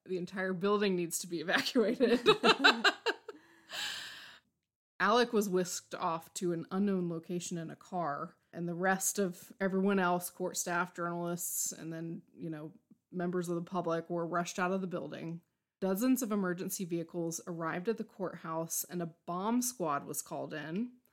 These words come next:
And by two thirty P M, the threat was marked all clear, and then they began allowing people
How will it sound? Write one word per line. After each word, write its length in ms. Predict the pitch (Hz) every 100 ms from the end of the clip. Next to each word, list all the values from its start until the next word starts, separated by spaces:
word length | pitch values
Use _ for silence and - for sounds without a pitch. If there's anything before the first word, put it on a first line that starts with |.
| _ _ _ _ -
And 120 | 185
by 160 | 180 175
two 280 | 175 269 285
thirty 280 | 285 240
P 200 | 240 247
M, 440 | 208 180 175 175 185 _ _ _ _ _ _ _ -
the 60 | 175
threat 300 | 202 180 -
was 200 | 180 - -
marked 280 | 175 165 -
all 140 | 175 180
clear, 520 | - 175 165 151 160 _ -
and 100 | 170
then 100 | 160
they 220 | 156 156
began 460 | 160 170 160 156 143 _
allowing 360 | 165 160 151 151
people 580 | - 165 165 147 147